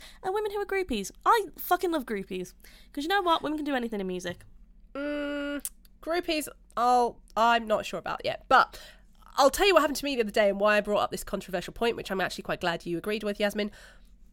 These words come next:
Speaker 2: I posted a video on the Knotfest Instagram.
Speaker 1: Okay.
Speaker 2: And it was because I had, like, an early drop of the Korn merch.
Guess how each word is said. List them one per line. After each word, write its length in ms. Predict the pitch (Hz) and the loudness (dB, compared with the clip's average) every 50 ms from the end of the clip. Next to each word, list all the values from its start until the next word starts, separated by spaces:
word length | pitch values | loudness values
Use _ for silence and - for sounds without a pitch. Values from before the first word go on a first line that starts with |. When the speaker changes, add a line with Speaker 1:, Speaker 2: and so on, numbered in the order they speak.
| - - | -2 2
Speaker 2:
I 200 | 240 269 320 339 | 4 6 6 6
posted 380 | 339 - - 262 240 - - 196 | 4 0 -2 -2 -2 -2 -4 -6
a 60 | 196 | -2
video 560 | - - 214 208 170 - - 160 185 208 208 - - - - - | -2 -2 -2 -2 -6 -4 -4 -4 -6 -6 -8 -12 -20 -16 -6 -2
on 480 | 196 202 196 196 190 190 190 190 - - - | 2 2 2 2 2 0 -2 -4 -8 -10 -8
the 100 | - 196 | -6 0
Knotfest 640 | 202 202 - 202 - 190 170 - - - - - - | 0 0 0 0 -4 -8 -8 -8 -10 -12 -8 -6 -4
Instagram. 640 | - 202 190 - - - - - - - 220 226 - - - _ - - - - - _ - - _ - - - - - | -4 -4 -4 -6 -10 -8 -6 -6 -4 -4 -6 -8 -12 -16 -20 _ -20 -20 -20 -20 -20 _ -20 -20 _ -20 -20 -20 -16 -16
Speaker 1:
Okay. 460 | 214 - - 196 175 170 175 208 240 - - - - - - - - - | -14 -10 -8 -6 -6 -6 -6 -8 -10 -14 -18 -20 -20 -20 -20 -16 -4 4
Speaker 2:
And 460 | - 214 214 214 214 214 214 208 - - | 6 8 8 8 8 6 2 0 -4 -2
it 180 | - 226 - - | 0 0 0 2
was 400 | 208 226 220 220 220 208 208 208 | 2 4 6 8 8 8 6 4
because 260 | - 240 226 - 240 247 | 0 -6 -4 -2 -2 -2
I 40 | |
had, 180 | 214 - 233 208 | -2 -2 -2 -2
like, 200 | 196 190 185 - | -2 -4 -4 -2
an 60 | 196 | 0
early 280 | - 190 196 185 175 175 | 0 2 2 0 -2 -2
drop 380 | - 190 175 160 - - - - - | 0 0 0 0 -2 -4 -8 -10 -6
of 200 | - 180 - - | -6 -6 -6 -8
the 80 | 180 | -12
Korn 320 | - - - 196 196 196 202 | -10 -6 -4 -4 -2 -2 0
merch. 460 | 202 220 262 - - - - - | 0 0 0 0 -4 -8 -10 -10